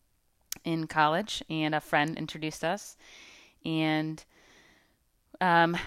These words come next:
we moved out to Seattle after I got my doctorate in physical therapy, and I was going to become a fellow in manual therapy. Um, we lived in Seattle for a few years, came back to good old Indiana, and, um,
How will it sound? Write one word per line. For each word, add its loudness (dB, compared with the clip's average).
we 0
moved -2
out 4
to -8
Seattle 2
after 2
I 0
got 0
my 2
doctorate 0
in -8
physical -8
therapy, -2
and 2
I 2
was -2
going 0
to -8
become -4
a -2
fellow 4
in 0
manual 0
therapy. -4
Um, -4
we -2
lived -4
in -4
Seattle -4
for -6
a -8
few -12
years, -8
came 4
back 4
to -6
good -2
old 0
Indiana, 0
and, -2
um, 0